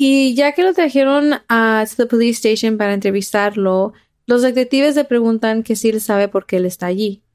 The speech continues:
Y él les contesta, "April Tinsley." And right off the bat, this was a good sign for detectives because this was a sign that he was going to talk. And also, like, the fact that he just, um, like, not admitted, right, that he was the one who murdered April, but just the fact that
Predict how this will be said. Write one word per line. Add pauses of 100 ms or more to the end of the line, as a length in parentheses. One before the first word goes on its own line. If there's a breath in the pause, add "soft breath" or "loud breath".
Y
él
les
contesta, (160)
"April
Tinsley." (420)
And
right
off
the
bat, (100)
this
was
a
good
sign
for
detectives
because
this
was
a
sign
that
he
was
going
to
talk. (460 soft breath)
And
also,
like,
the
fact
that
he
just, (680)
um,
like,
not
admitted,
right,
that
he
was
the
one
who
murdered
April,
but
just
the
fact
that